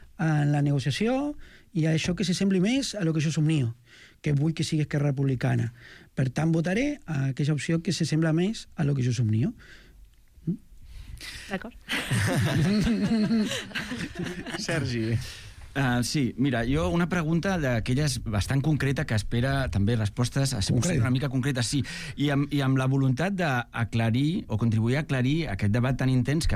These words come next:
Speaker 4: ja porta mesos acumulant Esquerra Republicana i que no deixa de tenir una transcendència considerable de cara a la governabilitat de, bueno, bàsicament de les tres institucions principals d'aquest país, Barcelona,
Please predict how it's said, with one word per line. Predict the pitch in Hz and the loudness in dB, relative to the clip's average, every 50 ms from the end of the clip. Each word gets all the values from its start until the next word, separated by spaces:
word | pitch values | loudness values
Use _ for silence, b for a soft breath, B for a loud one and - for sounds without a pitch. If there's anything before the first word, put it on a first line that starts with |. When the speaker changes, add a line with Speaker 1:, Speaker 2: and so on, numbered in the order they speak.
| 98 - - | 2 2 2
Speaker 4:
ja | 98 92 82 | 2 0 0
porta | - 110 110 110 - 113 113 110 110 110 110 | 0 0 0 2 2 2 2 2 4 4 4
mesos | 113 113 113 117 110 107 117 110 | 4 4 4 2 2 0 0 0
acumulant | 117 101 - 113 110 117 120 117 | 0 0 2 2 2 2 2 0
Esquerra | 101 - - 92 87 98 101 | 0 0 -2 0 2 2 2
Republicana | 104 92 113 117 120 113 - 147 160 196 202 B B B B B B | 2 2 2 2 2 2 2 0 0 0 0 B B B B B B
i | B - | B -8
que | - - 98 | -4 0 0
no | 101 113 | 2 2
deixa | 117 175 185 | 2 0 0
de | 160 | 0
tenir | 147 127 | 0 0
una | 123 113 | 0 0
transcendència | 101 107 107 - 107 101 104 110 107 101 - 107 98 95 90 - B B B B - | -2 -2 -2 0 2 2 2 2 2 2 0 0 2 0 0 -2 B B B B 0
considerable | 123 120 - - 113 104 101 98 95 - 147 180 - - B B B B B B | 0 2 2 2 2 2 2 2 0 0 0 -2 -2 -4 B B B B B B
de | B 120 110 - - | B 0 0 0 0
cara | - 113 127 | 0 0 0
a | |
la | 156 143 | 0 0
governabilitat | 123 113 104 98 98 92 92 92 90 98 110 123 131 | 2 2 2 2 2 0 0 0 0 0 0 2 2
de, | 127 107 95 90 87 - - - - - - - 87 - | 2 2 0 0 -2 -4 -8 -12 -10 -10 -8 -8 -4 -2
bueno, | 98 113 160 | 0 0 0
bàsicament | 160 104 92 95 104 113 104 113 143 165 | 2 2 2 2 2 2 2 2 2 2
de | 131 98 | 0 0
les | - | 0
tres | - 110 110 117 120 | 0 0 0 2 0
institucions | - - - 110 98 98 101 95 - - | 0 -2 -2 -2 0 0 0 0 2 2
principals | - 92 - 92 98 95 90 95 | 2 2 2 2 2 0 0 2
d'aquest | 92 92 87 | 0 0 0
país, | 101 107 123 156 147 | 0 0 0 2 2
Barcelona, | 113 98 87 - 90 90 95 104 110 117 120 117 117 113 | 2 0 0 0 2 2 2 4 4 4 4 2 0 0